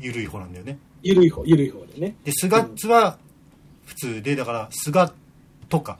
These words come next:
Speaker 1: タッチツ、違う、スガッテが、スガッテが出たね。より強い方ね。
Speaker 2: そうね、そうね。うん。
Speaker 1: あの、スガッタ、
Speaker 2: あのー、
Speaker 1: スガッチ、スガッツ、スガッテ、スガットで、だんだん下に行くほど強くなるからね。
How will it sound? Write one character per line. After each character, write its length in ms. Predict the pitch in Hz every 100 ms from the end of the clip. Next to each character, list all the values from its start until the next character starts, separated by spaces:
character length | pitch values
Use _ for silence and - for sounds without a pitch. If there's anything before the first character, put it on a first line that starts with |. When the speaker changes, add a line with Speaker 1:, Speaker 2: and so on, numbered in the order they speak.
| -
Speaker 1:
タ 100 | 123
ッ 80 | 131 -
チ 260 | - 160 147
ツ、 160 | -
違 200 | 160 -
う、 40 | -
ス 160 | -
ガ 120 | 147 170
ッ 80 |
テ 140 | - 92
が、 120 | 90 _ _ _ -
ス 200 | - 156
ガ 120 | 190
ッ 80 | 190
テ 100 | 143
が 60 |
出 100 | 98
た 60 | 95
ね。 140 | - - - - - - - - _ -
よ 80 | 135
り 100 | 139
強 220 | - 131
い 20 |
方 160 | 120 95
ね。 80 |
Speaker 2:
そ 380 | 123 165 - 165
う 20 | 120
ね、 80 | 143
そ 160 | 175 117
う 40 |
ね。 140 | 139 180
う 180 | 151 143
ん。 60 | 120
Speaker 1:
あ 80 |
の、 180 | 98 95 - -
ス 160 | -
ガ 140 | 160 156
ッ 100 | 143
タ、 100 | 135
Speaker 2:
あ 20 |
の 40 |
ー、 20 | 131
Speaker 1:
ス 60 |
ガ 140 | 131 127
ッ 60 |
チ、 120 | 123
ス 140 | - 127
ガ 140 | 123
ッ 40 | 120
ツ、 100 | 107
ス 160 | -
ガ 120 | 113 113
ッ 40 |
テ、 120 | -
ス 140 | 104 107
ガ 120 | 123
ッ 40 | 123
ト 120 | 120
で、 240 | 170 165 - _
だ 120 | - 123
ん 60 |
だ 120 | 123
ん 200 | 110 110 - _ _ _ _ _ - _ _
下 200 | - 156
に 140 | 135 127
行 80 |
く 40 | 117
ほ 60 |
ど 100 | 113
強 240 | 104 - 107
く 80 | 95
な 80 |
る 60 | 95
か 100 | 95
ら 60 |
ね。 100 | 87